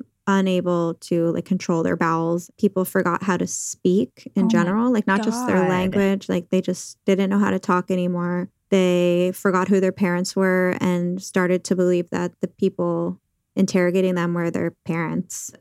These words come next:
Speaker 1: In the eighties, a bunch of his former patients actually sued the C I A for damages. I'm not really sure how that went, but I'm sure these people got settlements.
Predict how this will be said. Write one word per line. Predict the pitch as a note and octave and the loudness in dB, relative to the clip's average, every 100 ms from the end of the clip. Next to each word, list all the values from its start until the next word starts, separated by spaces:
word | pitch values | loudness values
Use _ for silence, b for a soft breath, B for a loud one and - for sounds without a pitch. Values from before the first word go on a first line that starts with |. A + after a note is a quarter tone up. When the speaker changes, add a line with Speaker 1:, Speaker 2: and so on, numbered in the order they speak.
| - | -2
Speaker 1:
In | G3+ | 0
the | F#3+ - | 0 0
eighties, | F#3 F#3 F3+ | 0 2 0
a | F3+ | 0
bunch | F3+ F3+ | -2 -2
of | F3+ | 0
his | F#3 F3+ | 0 0
former | F3+ F3 E3+ | -2 -2 -2
patients | F3 F3 F#3+ F#3 | -2 -2 -2 -2
actually | E3+ E3 - F3 | -4 -4 -4 -4
sued | - F3 F3 | 0 -2 0
the | |
C | F#3 F3 | -4 -4
I | F3 | -2
A | E3+ F3 F3 G3 - | -4 -2 -4 -6 -6
for | - | -4
damages. | F3 F3 F3 E3+ F3 F#3 - _ _ _ | -2 0 -2 -4 -4 -4 -8 _ _ _
I'm | G3 F#3 F3+ | 0 2 2
not | F3+ F3+ | 0 0
really | F#3 | 0
sure | F#3 - F3 | 0 -2 -2
how | F3+ | 0
that | E3+ E3+ - | -2 -4 -2
went, | F3 F3 A#3+ - | -2 2 0 0
but | F3 E3+ E3+ - _ _ | -2 -2 -2 -6 _ _
I'm | - G3 | -2 -2
sure | G3 G3+ F#3 | 0 2 2
these | F3+ F3+ | 0 -4
people | F3+ F3 | -4 -2
got | F3+ F3 | -2 -4
settlements. | - E3+ F3+ - G3 G3+ - | -2 -2 0 -2 -2 -4 -8